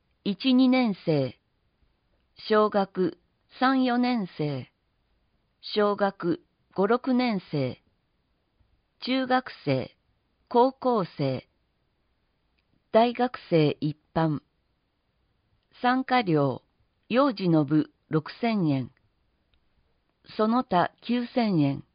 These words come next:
申し込み期限、四月二十二日金曜日、消印有効。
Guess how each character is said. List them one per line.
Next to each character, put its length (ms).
申 200
し 120
込 120
み 180
期 220
限、 340
四 120
月 420
二 220
十 200
二 200
日 600
金 280
曜 240
日、 260
消 140
印 560
有 300
効。 480